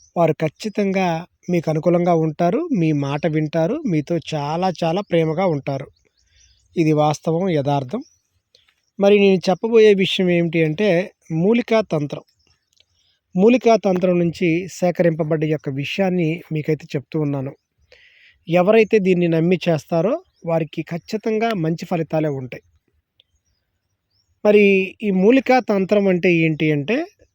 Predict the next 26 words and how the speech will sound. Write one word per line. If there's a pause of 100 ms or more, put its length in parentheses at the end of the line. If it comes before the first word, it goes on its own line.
(280)
మూలికల
ద్వారా (160)
చేసే
ప్రయోగాలు. (1200)
మనం
సహజంగా
పూజలు
చేస్తూ
ఉంటాం, (120)
మన
మనసులో
కోరికలు
నెరవేరాలి
అంటే, (580)
లేదంటే
ఎవరైనా
మన
మాట
వినాలి
అంటే
మనం
పూజలు
చేస్తూ
ఉంటాం. (920)
కానీ (220)
మూలికలతో